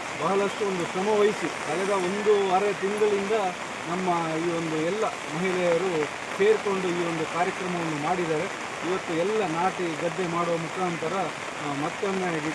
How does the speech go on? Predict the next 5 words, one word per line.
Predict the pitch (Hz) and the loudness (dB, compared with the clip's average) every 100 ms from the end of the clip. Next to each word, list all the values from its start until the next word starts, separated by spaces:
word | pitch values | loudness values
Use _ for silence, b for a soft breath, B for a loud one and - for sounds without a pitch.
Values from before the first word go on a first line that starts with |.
| - | 2
ಕಾರ್ಯಕ್ರಮವನ್ನು | 175 190 202 190 180 160 | 2 2 0 -2 0 0
ಯಶಸ್ವಿಗೊಳಿಸಿದ್ದಾರೆ. | 156 208 214 185 175 175 156 160 202 - - - | 0 -2 0 0 0 0 0 0 -2 -6 -6 -4
ಮುಂದೆ | 180 185 185 165 160 | -2 0 2 4 2
ಇದು | 160 170 165 143 | 2 0 0 0
ಕಾರ್ಯಕ್ರಮ | - 170 175 185 170 | -2 -2 -2 -4 -4